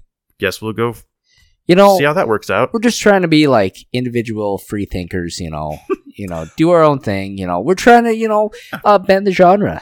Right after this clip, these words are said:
Speaker 2: you know?
Speaker 1: Sure.
Speaker 2: You know,
Speaker 1: Well,
Speaker 2: that's
Speaker 1: ha-,
Speaker 2: what we're trying
Speaker 1: having
Speaker 2: to do.
Speaker 1: said that, we're gonna talk about a movie released January tenth of twenty twenty.
Speaker 2: Ooh, keeping it relevant.
Speaker 1: Sure. Keeping it new. Uh, we're doing Underwater.
Speaker 2: Yeah.
Speaker 1: And,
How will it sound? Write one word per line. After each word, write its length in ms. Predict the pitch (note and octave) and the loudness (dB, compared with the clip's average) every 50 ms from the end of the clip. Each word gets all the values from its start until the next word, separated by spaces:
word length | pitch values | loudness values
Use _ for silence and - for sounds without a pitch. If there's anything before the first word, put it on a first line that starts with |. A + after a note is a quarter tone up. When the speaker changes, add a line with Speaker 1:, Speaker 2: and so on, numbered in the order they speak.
| - _ | -12 _
Speaker 2:
you 80 | B2 A#2 | -8 -8
know? 80 | A#2 A#2+ | -6 -6
Speaker 1:
Sure. 320 | C4+ G4 A4 G4 F3 - _ _ _ _ _ | -4 -4 -4 -4 -6 -8 _ _ _ _ _
Speaker 2:
You 80 | - F3 | -8 -6
know, 160 | F3 D#3 C#3+ - | -6 -6 -4 -2
Speaker 1:
Well, 80 | C4 - | -2 -2
Speaker 2:
that's 100 | F3+ F3 | -2 0
Speaker 1:
ha-, 80 | - G#3+ | 0 0
Speaker 2:
what 80 | C3 | 0
we're 140 | G2+ F2 D#2+ | -2 -6 -8
trying 140 | - - D#3+ | -6 -2 0
Speaker 1:
having 200 | F3+ G3 F#3+ F3 | 2 2 0 -2
Speaker 2:
to 40 | C#3+ | -6
do. 60 | - | -4
Speaker 1:
said 200 | - E3+ G#3+ F3+ | -4 -4 0 0
that, 180 | E3+ C3+ F2 | 0 0 2
we're 120 | C3 D#3 G3 | 0 -2 -2
gonna 160 | G#3 F#3+ E3 | -2 -4 -6
talk 280 | - - C3+ C3 - - | -4 -4 -4 -4 -2 -4
about 280 | C3 G#2+ A#2+ A#2+ B2 | -4 -2 -2 -2 -2
a 40 | A2+ | -2
movie 240 | A#2 B2+ C3 B2 C3 | -4 -4 -4 -4 -6
released 480 | A2+ B2+ B2+ B2+ B2 C3+ C3+ C3+ - | -6 -6 -6 -6 -6 -8 -8 -10 -8
January 600 | - - - C3 C#3 C#3 C#3 C#3 C#3+ C#3 C3+ C3 | -4 -2 -2 -2 -2 -4 -6 -4 -2 -2 -2 -2
tenth 360 | B2 - - D3 E3 G3+ - - | -2 -6 -6 -6 -6 -6 -6 -8
of 100 | A#2+ - | -10 -8
twenty 320 | - - D3 D#3+ D#3 D3+ | -8 -8 -6 -4 -6 -6
twenty. 300 | D3 - A3+ D#4 D#4+ G3+ C#3+ F2+ - F#3 | -6 -8 -10 -8 -8 -8 -8 -6 -4 2
Speaker 2:
Ooh, 360 | G3 C#4 G4+ G#4+ G4+ G4 F#4+ - | 4 6 8 8 8 6 4 2
keeping 340 | - A3 A3+ G3+ F#3+ A3+ G#3+ | 0 0 2 2 2 4 4
it 140 | A#3 B3+ - | 2 4 6
relevant. 600 | A3+ A3+ B3 C#4 C#4 C4 B3+ C4+ C#4 C#4 C#4 C4+ B3+ | 6 6 8 6 6 6 4 2 2 2 0 0 0
Speaker 1:
Sure. 580 | - A2+ B2 F3+ A#3+ C#4+ E4 D#4+ A#2+ G2+ F2 - _ _ _ _ | 0 2 2 2 2 0 0 -2 -2 -2 -4 -10 _ _ _ _
Keeping 260 | - - B2+ - D3+ | -10 -8 -6 -6 -6
it 100 | C#3+ B2 | -6 -6
new. 500 | G#2 A2 G#2+ B2+ F#3+ A3 D#3+ C3+ D3+ F#3+ - _ _ _ _ _ _ _ _ _ _ _ _ - | -6 -6 -6 -6 -4 -4 -4 -4 -6 -8 -12 _ _ _ _ _ _ _ _ _ _ _ _ 2
Uh, 320 | - E3+ C3+ C3 C3+ B2+ A#2 A#2 | 4 4 6 6 4 4 2 2
we're 320 | A2 C#3 E3+ G3+ A3 A#3 | 0 0 2 2 0 -2
doing 600 | G3+ D#3 _ - A#2 G#2+ G2+ G#2 A2 A#2+ C3+ C3+ - _ | -6 -10 _ -6 -6 -4 -4 -6 -6 -8 -10 -12 -14 _
Underwater. 920 | - G2 G2 G#2+ A2+ A#2+ C3 C3+ C3+ D#3+ G3+ A3+ G3+ B2 F2 - A1 A#1+ _ _ _ _ _ _ _ _ _ _ _ _ _ - | -8 -8 -6 -4 -4 -2 -2 -2 -4 -6 -4 -4 -2 -2 -2 -4 -6 -12 _ _ _ _ _ _ _ _ _ _ _ _ _ -16
Speaker 2:
Yeah. 340 | C2+ D2 D#2+ D#2 C#2+ C2+ - - | -10 -6 -6 -6 -6 -8 -8 -8
Speaker 1:
And, 680 | G#2 G#2 G2 G2 F#2+ F2+ F2 F2 E2+ E2+ E2 E2+ | -6 -4 -2 -2 -2 -2 -4 -6 -8 -14 -18 -20